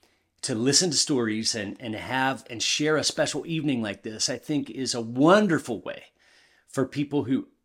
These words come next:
don't know how else to help us accomplish more of what we do to figure out a way that they can do that.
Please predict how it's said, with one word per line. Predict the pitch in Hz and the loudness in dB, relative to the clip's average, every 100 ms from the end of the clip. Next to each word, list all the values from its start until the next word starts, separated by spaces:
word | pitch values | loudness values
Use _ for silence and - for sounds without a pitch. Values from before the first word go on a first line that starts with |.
| 123 | -6
don't | 113 160 170 | 4 4 4
know | 156 | -2
how | 117 151 - - | 0 0 0 2
else | 156 196 135 131 - - - _ _ _ _ | 4 4 2 2 2 2 -2 _ _ _ _
to | - 120 | -4 0
help | 143 143 - - | 2 0 -4 6
us | 165 120 107 127 - - - _ _ _ _ - | 8 8 4 4 4 4 -2 _ _ _ _ -12
accomplish | - 151 131 135 - | -2 0 0 -2 -2
more | 135 147 165 | 4 6 8
of | 139 | 6
what | 123 135 139 | 4 0 2
we | 120 | -4
do | 113 131 107 92 - - - _ _ - | 0 0 2 -2 -8 -18 -20 _ _ -14
to | - | -8
figure | 165 151 147 | -2 2 2
out | 127 | 2
a | |
way | 110 113 107 | 0 -2 -4
that | 101 - | -6 -6
they | 117 | -6
can | 104 | -6
do | 101 90 | -6 -6
that. | 87 - | -6 -10